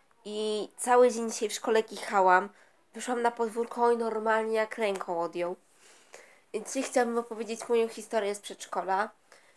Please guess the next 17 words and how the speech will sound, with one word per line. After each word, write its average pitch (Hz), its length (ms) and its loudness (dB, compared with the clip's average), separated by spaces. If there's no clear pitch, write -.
E, 214 280 -2
a 226 60 -2
konkretnie, 247 1040 -2
już 240 200 -6
mówiłam 247 320 0
kilka 220 260 -8
razy 208 220 -4
historię 220 340 -6
z 220 40 -16
przedszkola, - 380 -6
ale 226 160 0
ta 254 140 -2
się, 254 220 -6
ta 247 100 -2
opowiada 226 400 -2
o 214 100 0
tym, 240 300 0